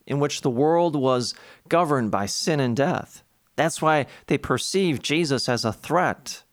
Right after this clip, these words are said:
as a troublemaker. Now, what we have to realize in this gospel, Jesus doesn't come into this world to cause division and chaos in our life,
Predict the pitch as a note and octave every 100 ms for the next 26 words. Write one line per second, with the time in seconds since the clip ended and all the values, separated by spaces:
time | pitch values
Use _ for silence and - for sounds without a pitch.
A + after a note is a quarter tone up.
0 | _ _ A#2 B2 A#2+ - - F3+ D3+ G2+
1 | - F#2 F2+ _ _ _ - - - -
2 | - F3 E3 A3+ B3 A#3+ D#3+ D3+ D3 C3+
3 | A#2+ F#2 D2+ - - - - E3 F3+ -
4 | D3 C#3 C#3 - A2 - - F3 G3+ F3+
5 | - D3+ C#3 C3 - D3+ C#3 C3+ B2+ A#2
6 | - A#2 B2+ B2+ A2+ - - - - -
7 | - - D3+ C#3+ - G#2+ B2+ A#2+ C#3 C3
8 | G#2 - - C#3+ C3 B2+ A#2 - A#2 G#2
9 | A2+ C3 G2+ - -